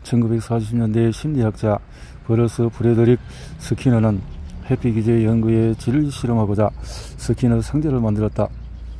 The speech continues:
우리도 이와 같은 학습을 한다. 바닷가에 갔다가 햇볕이 심하게 한번 타고 나면은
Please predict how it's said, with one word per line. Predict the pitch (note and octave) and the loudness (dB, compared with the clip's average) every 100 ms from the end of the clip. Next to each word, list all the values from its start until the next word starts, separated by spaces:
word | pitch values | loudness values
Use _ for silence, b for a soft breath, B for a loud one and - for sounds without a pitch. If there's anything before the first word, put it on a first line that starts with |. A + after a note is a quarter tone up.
| - - - - - - - - - - - B B B B B - | -14 -14 -16 -16 -16 -16 -16 -16 -18 -18 -18 B B B B B -4
우리도 | A2+ A#2+ | 2 6
이와 | A#2 A#2 | 6 6
같은 | A2+ - A#2+ | 4 2 2
학습을 | A2 G2+ - G#2+ | 2 -2 -4 0
한다. | A2 G#2+ G2+ - B B B B | 2 2 -2 -6 B B B B
바닷가에 | - A#2+ - A#2+ | 0 0 2 2
갔다가 | A2+ A2+ A#2 A#2 | 2 0 0 2
햇볕이 | A2+ A#2 A#2+ - A#2 | 0 0 -2 0 -2
심하게 | - A2+ A#2 A#2+ A#2 A#2 B2 | -2 0 0 2 2 0 -2
한번 | A2+ A#2 A#2+ A#2 | -2 0 0 -2
타고 | - A2+ | -2 0
나면은 | A2+ A2+ A2+ G#2+ | 2 4 4 2